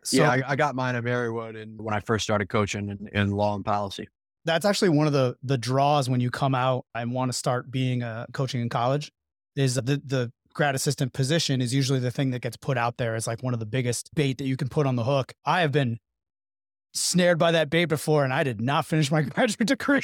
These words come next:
Speaker 1: at the place that offered me a graduate place. But, uh, it is a great opportunity if, if you do get that.
Speaker 2: Well, and that's why I did it right away, Kyle, because I knew that if I didn't do it as soon as I
Speaker 1: Hundred percent.
Speaker 2: graduated from college, it was probably unlikely that I was going back.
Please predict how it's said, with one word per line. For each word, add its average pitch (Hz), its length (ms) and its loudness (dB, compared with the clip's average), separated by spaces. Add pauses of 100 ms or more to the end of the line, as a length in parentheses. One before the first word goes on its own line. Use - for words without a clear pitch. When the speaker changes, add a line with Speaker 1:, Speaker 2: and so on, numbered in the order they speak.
Speaker 1:
at - 100 4
the 247 80 2
place 214 280 2
that 208 80 2
offered 202 200 2
me 202 120 2
a 190 60 2
graduate 180 460 2
place. 240 280 4 (380)
But, 180 200 4
uh, - 100 4
it 170 80 2
is 180 160 4
a 165 80 4
great 160 260 2
opportunity 151 640 2
if, 123 140 -2
if 131 120 -4
you 135 80 0
do 135 200 0
get 123 240 -4
that. 117 260 -8
Speaker 2:
Well, 113 320 2
and 131 140 0
that's 135 160 0
why 120 240 2
I 110 100 -2
did 117 160 -6
it 107 140 -10
right 110 160 -6
away, 107 280 -10
Kyle, 101 260 -6
because 104 280 -4
I 117 100 4
knew 120 220 4
that 117 140 0
if 107 80 -4
I 113 100 2
didn't 113 220 -2
do 117 140 0
it - 20 2
as 113 60 0
soon - 20 2
as - 0 -
I 214 100 2
Speaker 1:
Hundred 120 200 2
percent. 117 140 -2
Speaker 2:
graduated 120 440 0
from 120 200 -4
college, 123 480 -6 (520)
it 123 80 0
was 117 240 0
probably 123 540 0
unlikely 117 500 -6
that 113 80 -10
I 110 100 -6
was 107 160 -10
going 107 240 -8
back. 95 400 -12